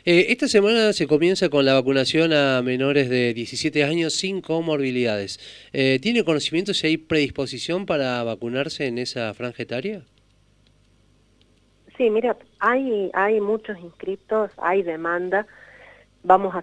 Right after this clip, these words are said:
Speaker 2: saber a ver si cumplen, digamos, con la asistencia, digamos, ya en esta semana lo haremos evidente.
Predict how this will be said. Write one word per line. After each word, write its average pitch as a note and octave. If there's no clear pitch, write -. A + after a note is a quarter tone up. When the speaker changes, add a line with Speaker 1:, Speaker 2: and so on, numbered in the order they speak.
Speaker 2:
saber E3+
a E3+
ver E3+
si E3+
cumplen, F#3+
digamos, E3+
con E3+
la D#3
asistencia, F3
digamos, E3
ya D#3+
en D#3+
esta D#3+
semana E3
lo D3+
haremos D#3
evidente. D#3+